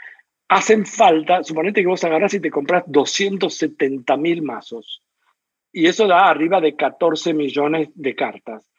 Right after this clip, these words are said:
Entonces yo te digo, Jerry, hagamos una cosa, agarrá una de las cartas, que son casi siete kilómetros de altura, y marcala. Yo no voy a mirar cuál. Me doy vuelta cuando vos me decís que ya está, y yo voy y al azar elijo una carta.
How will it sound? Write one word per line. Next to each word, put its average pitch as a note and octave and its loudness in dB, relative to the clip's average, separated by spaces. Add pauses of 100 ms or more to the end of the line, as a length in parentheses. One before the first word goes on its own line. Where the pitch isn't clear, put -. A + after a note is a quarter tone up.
(220)
Entonces E3 2
yo F3+ 2
te G3+ 0
digo, G3 4
Jerry, F#3+ 2
hagamos F3 0
una D#3 -4
cosa, - -8
agarrá D#3+ 4
una A3+ 2
de F3 4
las D3+ 0
cartas, D#3 2
que A#2+ -8
son D3+ -6 (200)
casi D3+ -2
siete G3+ 2
kilómetros E3+ 0
de E3 0
altura, E3+ -2 (360)
y D#3+ 2
marcala. C#3+ 2 (600)
Yo C#3 2
no F#3+ 4
voy F#3 6
a F3+ 4
mirar D3 0
cuál. A#2 -10 (580)
Me D#3+ 0
doy G3 6
vuelta G#3 2
cuando D3 -6
vos F3 -4
me E3+ -6
decís D3+ -12
que D3+ -4
ya F3+ -2
está, G3 0 (360)
y D#3+ -6
yo F3 2
voy A#3 4
y F3 -2
al D#3 4
azar G3+ 2
elijo G#3 0
una G3 2
carta. A#2 -10